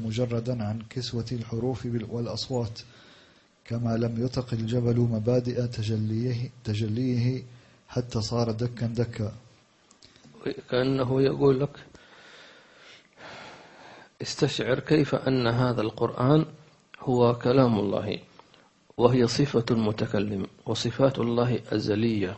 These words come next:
Speaker 2: قديمة عظيمة، لا يمكن أن، أن تسمعها أو أن تراها صفات مولى، لأنها متصفة بالذات، وذات الله لا تدركها الأبصار،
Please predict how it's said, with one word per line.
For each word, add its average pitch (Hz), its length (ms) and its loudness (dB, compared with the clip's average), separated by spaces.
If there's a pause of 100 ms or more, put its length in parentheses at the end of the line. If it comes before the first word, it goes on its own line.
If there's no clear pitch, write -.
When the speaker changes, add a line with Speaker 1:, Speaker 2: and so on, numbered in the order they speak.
Speaker 2:
قديمة 104 640 0 (680)
عظيمة، 104 600 2 (880)
لا 113 180 4
يمكن 131 580 2
أن، 101 180 0 (120)
أن 104 140 0
تسمعها 107 680 0
أو 101 260 0
أن 101 120 -4
تراها 110 540 0 (760)
صفات 113 420 2
مولى، 113 340 6
لأنها 110 320 4
متصفة 113 600 4
بالذات، 110 520 -2 (520)
وذات 127 380 2
الله 123 240 0
لا 131 220 4
تدركها 113 500 -2
الأبصار، 101 560 -2